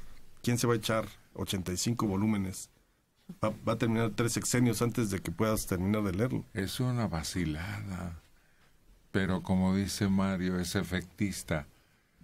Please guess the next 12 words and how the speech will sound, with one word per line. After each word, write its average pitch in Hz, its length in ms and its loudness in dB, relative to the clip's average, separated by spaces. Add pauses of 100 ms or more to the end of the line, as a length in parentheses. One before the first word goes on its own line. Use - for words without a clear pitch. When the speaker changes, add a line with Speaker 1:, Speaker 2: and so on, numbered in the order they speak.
(760)
Speaker 2:
Órale, 90 480 0 (160)
ahí 92 220 2
está. 85 440 -2 (240)
El 90 180 0
que 98 120 -2
esté 135 240 2
inconforme 101 920 0
con 82 220 2
lo 80 160 0
que 90 100 -2
nosotros 92 540 0
decimos, 107 640 -2